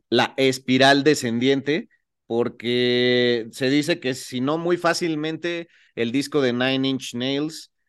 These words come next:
hubiera alcanzado el número uno en todas las listas. Hay que decirlo, un disco que alcanzó el platino muy rápidamente, el, que eso quiere decir un millón de copias vendidas, pero creo que fue cuatro platinos, o sea, cuatro millones.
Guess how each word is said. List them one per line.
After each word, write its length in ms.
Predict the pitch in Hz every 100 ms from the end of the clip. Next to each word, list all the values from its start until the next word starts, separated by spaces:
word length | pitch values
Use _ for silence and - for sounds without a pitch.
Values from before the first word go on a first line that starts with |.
| _ _ _
hubiera 380 | - 113 131 135
alcanzado 580 | 135 117 117 131 131 131
el 120 | 123
número 400 | 127 131 135 123
uno 480 | 113 123 127 127 120
en 120 | 107
todas 240 | 120 123 120
las 180 | 95
listas. 640 | 104 117 - 127 165 - - _
Hay 140 | - 104
que 80 |
decirlo, 340 | 101 - 113 113
un 80 | 110
disco 380 | 117 - 113
que 100 | -
alcanzó 720 | 95 92 90 92 120 110 107 107
el 140 | 101
platino 500 | 104 95 - 110 110
muy 280 | 107 120 117
rápidamente, 640 | 110 110 104 95 107 113
el, 200 | 123 98 - -
que 120 | 101
eso 180 | 98 85
quiere 160 | 104
decir 260 | 95 104 101
un 240 | 107 113
millón 380 | 113 107 113 113
de 120 | 107
copias 360 | - 104 107 95
vendidas, 480 | 95 98 113 151 - - _ -
pero 180 | 110 110
creo 180 | 127
que 120 | - 135
fue 200 | 131 127
cuatro 400 | 127 135 160 -
platinos, 560 | 104 90 143 196 139
o 60 | 98
sea, 140 | 110
cuatro 340 | 104 127 131 147
millones. 640 | 117 107 131 147 196 -